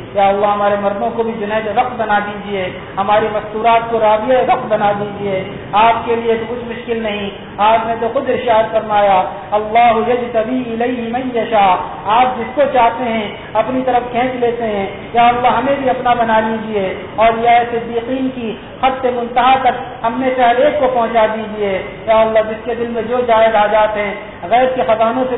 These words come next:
پوری فرما دیجیے۔ جو بیمار ہیں، انہیں صحت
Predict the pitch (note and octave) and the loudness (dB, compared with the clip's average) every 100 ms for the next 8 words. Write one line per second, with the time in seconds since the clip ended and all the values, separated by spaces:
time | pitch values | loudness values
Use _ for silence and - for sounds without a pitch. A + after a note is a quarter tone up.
0 | A#3 A#3 A3+ A3 A3 G#3 A3 G#3 G#3 G3 | -4 -6 -2 -2 0 -2 -6 -6 -4 -4
1 | G3 G3+ - A3+ A3+ A3 A3 A#3 A#3 A3 | -4 -10 -2 -2 0 -2 0 2 2 0
2 | G3+ - - A3+ A#3 A3+ A3 A3+ | -4 -8 -8 -6 -6 -4 0 0